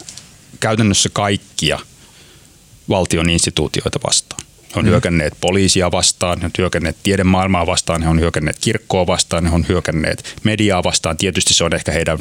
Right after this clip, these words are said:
Speaker 1: niin kuin, vanhin vihollisensa, jonka, jonka, tota, tuhoamisesta tai haltuunsa ottamisesta he haaveilee joka päivä. Ja tiedemaailma on tässä nyt sitten vaan, vaan yksi osa, mutta se on ihan selvää, että niin kauan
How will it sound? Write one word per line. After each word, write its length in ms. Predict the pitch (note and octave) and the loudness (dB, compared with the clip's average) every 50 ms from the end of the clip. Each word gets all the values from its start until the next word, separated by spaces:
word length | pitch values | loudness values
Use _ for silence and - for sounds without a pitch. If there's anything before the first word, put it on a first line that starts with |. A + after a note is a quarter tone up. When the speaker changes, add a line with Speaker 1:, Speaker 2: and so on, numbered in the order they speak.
| - - | -2 -4
Speaker 1:
niin 140 | F2+ E2 | -4 -2
kuin, 160 | - F#2+ F2+ F2+ | 0 -2 0 0
vanhin 460 | A2 G2+ G#2 G#2+ G#2 F#2 F#2 F2 E2+ E2 | 2 2 2 2 2 2 2 0 0 0
vihollisensa, 720 | G2 F#2 F2+ F2 E2+ D#2+ D#2 - E2+ E2 D#2+ - E2 D#2+ | 0 0 0 0 0 0 0 0 0 0 0 0 0 2
jonka, 360 | D#2+ E2 E2 D#2+ - D#2+ - - - - - - - - - - - - - - - - - - | 2 2 2 2 0 -2 -6 -8 -14 -12 -12 -10 -10 -10 -10 -12 -12 -14 -14 -14 -16 -14 -4 -2
jonka, 300 | E2+ E2+ E2 D2+ D#2+ D#2+ | 0 0 0 0 -2 -2
tota, 280 | - E2 - - D#2 - - - - F3 D#3+ - - - | -2 -2 -2 -2 -6 -6 -8 -8 -4 -4 -2 -2 -2 0
tuhoamisesta 760 | C#3 A#2+ A2 A2+ G#2+ G2+ G2 G2 F2+ - F#2+ - - - F#2 | 2 2 4 4 4 4 4 2 2 2 2 0 0 -2 -2
tai 240 | - - F#2 F2 F2 | -2 0 0 0 2
haltuunsa 460 | D#2+ G2 F#2 F2+ - F#2 E2 D#2 - | 2 2 0 2 2 2 2 2 2
ottamisesta 580 | E2+ E2 - - E2 E2 E2 - F2 - - - | 0 0 0 -2 -2 0 0 0 0 0 2 2
he 80 | F2 | 2
haaveilee 560 | D#2+ - F#2 F2+ F2 D#2+ D#2 D#2 E2 E2+ E2 E2+ | 2 2 2 2 4 2 2 2 2 2 2 2
joka 260 | F2+ F2 - F2+ E2 | 2 0 0 -2 -4
päivä. 460 | - - F2 E2 - - E2 - - - - - - - - _ - - - - - - - - - - - _ - - - - - | -2 -2 -2 -2 -2 -4 -6 -10 -10 -20 -20 -20 -20 -20 -20 _ -20 -20 -20 -20 -20 -20 -20 -20 -20 -20 -20 _ -20 -20 -8 -2 -2
Ja 100 | - - | -2 0
tiedemaailma 600 | - G#2+ G#2 G2+ F#2 F#2+ F#2+ F#2 F2+ F2+ F#2 F2+ F2+ | 2 2 2 2 2 2 2 2 4 4 4 4 2
on 80 | F2 | 2
tässä 260 | - F#2 E2+ - - F2+ | 0 0 0 0 0 0
nyt 180 | F2 E2 - | 0 0 0
sitten 320 | - D#2+ - - - F2 E2+ | -2 -4 -2 -4 -6 -2 0
vaan, 260 | F2 D2 D2 D2+ - - - - - - - - - - - - | 2 2 2 0 -2 -6 -14 -20 -20 -20 -20 -20 -20 -14 -2 0
vaan 300 | F2 E2+ D#2+ D#2 D2+ - - | 0 2 2 0 -2 -2 -2
yksi 280 | - F2+ - - - D#2 | -2 0 0 0 0 0
osa, 200 | D#2 - D#2+ D#2 | 0 0 0 0
mutta 260 | E2 E2+ - E2+ D#2+ - | 0 0 0 -2 -2 0
se 120 | - F#2 | 0 0
on 120 | E2+ F#2+ F#2+ | 2 2 2
ihan 180 | E2+ F2 F2+ | 2 2 2
selvää, 560 | - - A#2+ A#2+ A#2+ A2 F#2 G2 F#2 F2+ F2+ | 2 2 2 2 2 2 2 2 2 2 2
että 260 | D2 F2+ E2+ - - F2+ | 0 0 0 0 2 2
niin 260 | F#2 G2+ G#2 G#2+ - | 4 4 4 2 2
kauan 540 | - G#2+ G#2 G#2 G#2+ G#2+ G2 F2+ D#2+ D#2+ | 0 0 2 4 4 4 4 4 2 0